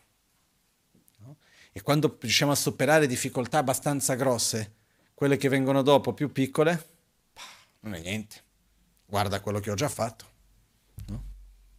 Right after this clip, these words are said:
Sempre tornando ai noni,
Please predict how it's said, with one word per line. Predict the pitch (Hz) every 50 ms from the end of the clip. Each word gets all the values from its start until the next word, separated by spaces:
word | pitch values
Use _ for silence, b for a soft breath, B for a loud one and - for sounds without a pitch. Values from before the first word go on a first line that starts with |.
| _ _ _ _ _ _ _ _ _ _ _ _ _ _
Sempre | - - - 123 113 - 110 110 104
tornando | - 123 127 123 120 113 110 117
ai | 127 131
noni, | 123 117 117 117 113 117 98 - -